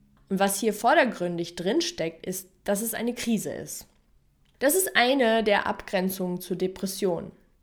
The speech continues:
Es ist nicht immer einfach, diese Abgrenzung zu ziehen. Und der andere Punkt ist, es beginnt unauffällig und kann schwer enden. Das heißt, es ist ein schleichender Prozess. Ganz markantes Zeichen ist, dass Betroffene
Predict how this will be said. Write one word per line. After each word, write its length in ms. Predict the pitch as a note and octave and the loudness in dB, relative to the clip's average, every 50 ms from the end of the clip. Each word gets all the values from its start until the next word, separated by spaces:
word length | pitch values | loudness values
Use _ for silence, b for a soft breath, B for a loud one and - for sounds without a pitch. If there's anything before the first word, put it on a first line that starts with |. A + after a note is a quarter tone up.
| _ _ - | _ _ -6
Es 160 | - G3 G3 | -6 -4 -4
ist 140 | B3+ B3+ B3+ | -2 -2 0
nicht 160 | D#4+ D4+ D#4+ | -2 -2 0
immer 180 | D#4+ D#4 - - | 0 0 0 0
einfach, 420 | - - F3+ F#3+ F#3+ - D#3+ D#3+ | 2 0 -2 -2 -2 -4 -10 -10
diese 300 | - - E3+ E3 E3 - | -10 -10 -10 -6 -4 -4
Abgrenzung 840 | - - - - - D#3 D#3 D#3+ - - D#3+ D#3+ D#3 D#3+ - - - - | -4 -6 -8 -10 -10 -8 -8 -8 -10 -12 -12 -12 -10 -12 -12 -14 -16 -18
zu 520 | - - - F3 E3+ D#3+ E3 E3 E3 E3 - - | -18 -12 -8 -6 -6 -6 -6 -8 -8 -12 -14 -12
ziehen. 340 | - - - A3+ A3+ G#3+ G3+ | -10 -6 -4 0 0 2 0
Und 100 | F3 - | 0 -2
der 80 | - E3 | 0 0
andere 300 | G#3 C#4 E4 F4+ E4 D#4 | 2 2 4 2 2 2
Punkt 540 | D#4+ - - D#4+ D#4 D#4+ D#4+ D#4+ D4+ - - | 0 -2 0 0 0 0 0 -4 -6 -10 -6
ist, 500 | - C#4 C#4+ C#4+ C#4+ C#4+ C#4+ - - - - - | -4 -2 0 0 0 -2 -4 -8 -10 -14 -8 -2
es 180 | - A#3 A#3 - | -2 0 0 0
beginnt 400 | - B3 G#3+ C4 B3+ B3+ B3+ - | -2 0 2 2 2 2 2 2
unauffällig 720 | A#3+ A3+ F#3+ F3 F3+ - - - C#3+ C#3+ E3 E3 - - | 2 4 4 2 0 -4 -6 -6 -4 -4 -6 -6 -8 -6
und 160 | F#3 F#3 F#3+ | -6 -6 -6
kann 260 | - - F3+ F3 F#3 | -6 -4 -2 -2 -2
schwer 540 | F#3 - - - E3+ F#3 F#3 F3+ F#3 - - | -2 -2 -4 -2 0 0 2 2 0 -2 -4
enden. 420 | F3 F3 E3+ E3 - - D3+ D3+ - - | -4 -6 -6 -6 -10 -12 -12 -12 -10 -10
Das 240 | E3+ - - - F#3+ | -8 -6 -4 0 4
heißt, 320 | F3 E3+ F3+ G3 F#3+ - | 6 6 6 4 0 -4
es 160 | G3 F#3+ G3 | -6 -6 -6
ist 100 | F#3 F#3 | -4 -4
ein 140 | F3 F3 F3+ | -4 -4 -4
schleichender 640 | - - - F#3 E3 E3 E3+ F#3+ F#3 - F#3+ F3+ F3 | -4 -4 0 2 2 2 2 0 0 -2 -2 -4 -4
Prozess. 720 | F3+ - - F#3 F#3 - - F#3+ D3+ D3 - - - - B B B B B | -6 -8 -10 -10 -8 -8 -6 -6 -6 -6 -6 -8 -12 -14 B B B B B
Ganz 340 | F3+ F#3 A3+ D#4+ F#4 - - | 8 8 8 6 2 0 0
markantes 640 | C4 G#3 G#3 - - G#3 G#3 G3+ F3+ E3 - - | 0 0 0 0 0 0 0 0 0 -4 -6 -2
Zeichen 440 | - G#3 G3+ A3+ D4 - - F#3 - | 4 6 6 6 6 4 -2 -4 -4
ist, 460 | - D#3+ D#3+ F3 - - - - - | -4 -4 -4 -2 -4 -4 -6 -4 -4
dass 140 | G3+ G3 - | -4 -2 0
Betroffene 880 | G3+ F#3+ F#3+ F#3+ - - A3 C4 D4 - - G3+ F3+ F3 E3+ F3+ G3+ | -2 -2 -2 -4 -4 2 4 4 4 2 -2 -4 -2 -2 -4 -4 -6